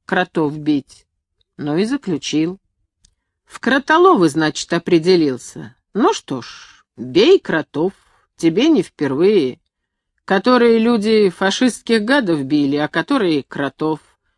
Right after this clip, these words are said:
Тоже доброе дело. Бей, разживайся, устраивай коммерцию, а в колхозе медведь будет работать». «Однако не меньше тебя наработает.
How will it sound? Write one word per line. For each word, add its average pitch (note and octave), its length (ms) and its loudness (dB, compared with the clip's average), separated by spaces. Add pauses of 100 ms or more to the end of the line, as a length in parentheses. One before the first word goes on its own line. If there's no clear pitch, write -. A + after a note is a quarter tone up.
(120)
Тоже F#3 300 4
доброе D3+ 460 0
дело. C#3 500 -8 (160)
Бей, G#3 420 -2 (320)
разживайся, A3 1160 0
устраивай G#3 600 0
коммерцию, G3 800 0 (320)
а C4+ 120 4
в - 80 -6
колхозе E4 460 2
медведь D#3 360 2
будет G#3+ 320 -4
работать». G3+ 640 -4 (680)
«Однако G#3 520 2
не A3+ 160 4
меньше A#3 380 0
тебя E3+ 360 0
наработает. D#3+ 840 -2